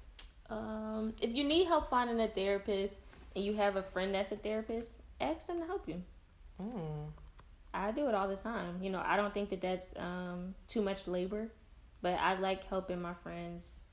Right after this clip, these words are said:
Speaker 1: find their therapist and, and following that journey. So, you know, especially since my practice isn't full yet, I got time. So if you need help finding a therapist or knowing what to look for in a therapist, you know, reach out.
Speaker 2: Yes.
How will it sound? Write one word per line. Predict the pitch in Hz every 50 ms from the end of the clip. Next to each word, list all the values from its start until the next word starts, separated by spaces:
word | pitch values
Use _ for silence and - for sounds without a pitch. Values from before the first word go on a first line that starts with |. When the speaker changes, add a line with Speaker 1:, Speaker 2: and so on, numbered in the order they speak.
| - -
Speaker 1:
find | - - 175 175 175 175
their | 175 165 165
therapist | 170 - 165 165 170 175 175 - 170 170 175 - - - -
and, | - 160 160 160 165 170 180 - -
and | 170 165 175 -
following | - 160 170 170 170 170 165
that | 165 165 160
journey. | 196 160 165 175 180 170 175
So, | - - 165 160 170 175 - - - - - - - - - - - - - - -
you | - 185
know, | 180 165
especially | 165 180 - - 226 240 - 226
since | 214 202 190 185
my | 180 160
practice | 160 - 196 190 185 190 185 -
isn't | 180 175 170 180 180
full | - 254 302 302
yet, | 247 202 - -
I | - 214
got | 214 208 214 220
time. | - 233 226 214 185 190 202 202
So | - - - 202
if | 202 196
you | 202 208
need | 220 226 226 233
help | 226 233 233 - - - - - - - - -
finding | 208 196 208 208 208 202
a | 196
therapist | 190 196 196 196 196 202 - 202 196
or | 190 175
knowing | 180 190 196 196 190
what | 196
to | 196 196
look | 175 175 185 185
for | - 185 185 180
in | 180 185
a | 180
therapist, | 180 180 175 175 180 180 180 - 175 175 175 180 180 - - - - - - - - - - -
you | -
know, | - 107
reach | 196 208 254 - -
out. | 226 - - - - - - - - - -
Speaker 2:
Yes. | 208 196 185 160 160 170 - -